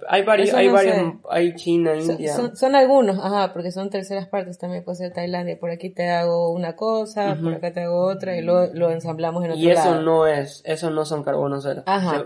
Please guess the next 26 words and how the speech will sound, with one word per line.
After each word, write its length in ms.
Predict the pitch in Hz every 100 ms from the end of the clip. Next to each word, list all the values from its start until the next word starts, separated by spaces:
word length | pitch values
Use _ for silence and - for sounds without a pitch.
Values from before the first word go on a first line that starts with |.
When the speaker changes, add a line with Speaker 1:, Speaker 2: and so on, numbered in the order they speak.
| -
Speaker 1:
seguramente, 720 | - 170 175 170 165 165 -
seguramente 400 | - 160 151 135 135
no 140 | 131
son 160 | 131 127
carbonos 300 | 131 127 127
cero. 100 | 214
Speaker 2:
Entonces, 360 | 240 233 233
desde 260 | 214 202 247
ese 160 | 277
momento 400 | 294 285 302 294
ellos 160 | 277 247
ya 140 | 226 226
se 120 | 220
jactaban, 540 | 202 196 247 254 240
mucha 200 | 226 220
gente 280 | 226 220 226
ya 380 | 220 226 226 226
ha 180 | - 208
venido 320 | 220 220 220
como 160 | 220
que 120 | 202 190
con 140 | 185
ese, 920 | 190 202 196 180 170 156 147 147 - -
ese, 500 | 220 220 247 233 226
ese 180 | 240 247
pin, 420 | 277 208 165